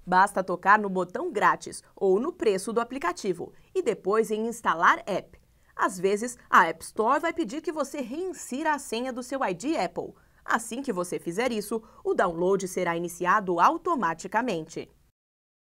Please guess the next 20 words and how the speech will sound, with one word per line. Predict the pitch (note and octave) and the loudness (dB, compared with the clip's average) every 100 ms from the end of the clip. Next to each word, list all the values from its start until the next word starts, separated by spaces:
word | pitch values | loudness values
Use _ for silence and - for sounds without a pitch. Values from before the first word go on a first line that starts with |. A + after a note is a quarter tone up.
| _ _ _ | _ _ _
O | G4 | -2
último | C4 C#4+ D4 B3 G3 | 0 -2 -2 -4 -2
campo | G3+ A#3 B3 | -2 -4 0
da | F#3+ D#3+ | 2 2
App | B3+ - | 0 -4
Store | - A3+ A#3 | -2 2 2
é | C#4+ | 2
o | B3 | -2
de | C4+ | -2
atualizações. | E4 F#4 D#4+ D#4 D4+ - E3+ - - - _ _ | -4 -2 -4 -2 -4 -4 -8 -8 -14 -20 _ _
Quando | B4 F#4+ | -2 0
os | B3+ | -2
aplicativos | F#3+ F#3+ - - F3+ F3+ F3+ | -2 -4 -8 -4 -4 -4 0
ganharem | F#3+ E3+ F3 F#3+ | 0 0 -2 -2
uma | A3+ B3+ | -2 -2
nova | G3+ F#3 G#3+ A#3 | 0 0 0 0
versão | C#4+ C#4+ G3+ A#3+ - - | -4 -2 -4 -4 -10 -8
ou | F#3 F3+ | -2 0
uma | G3+ C#4+ | 0 -2
correção, | C#4+ C#4 E4+ - G3+ | -2 -2 -2 -2 -2